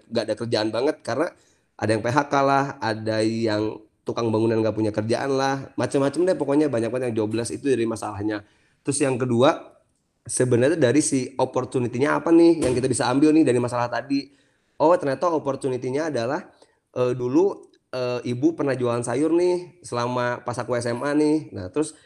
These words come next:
opportunity, opportunity-nya juga mungkin orang-orang butuh pangan, eh, tanpa harus ke pasar. Karena dulu kan covid lagi seru-serunya ya, misalnya lagi P S B B dan macam-macam.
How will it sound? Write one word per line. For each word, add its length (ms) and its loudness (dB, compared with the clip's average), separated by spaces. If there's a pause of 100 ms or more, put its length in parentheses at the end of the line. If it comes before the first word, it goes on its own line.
(240)
opportunity, 640 -4
opportunity-nya 640 0
juga 240 4
mungkin 320 2
orang-orang 480 0 (240)
butuh 640 -2
pangan, 480 0 (880)
eh, 400 0
tanpa 320 -2
harus 240 0
ke 80 -6
pasar. 480 0
Karena 240 -4
dulu 160 0
kan 80 2
covid 320 0
lagi 320 -2
seru-serunya 640 -2
ya, 160 2
misalnya 240 0
lagi 160 -2
P 80 -4
S 80 -10
B 160 -2
B 160 0
dan 120 0
macam-macam. 600 -6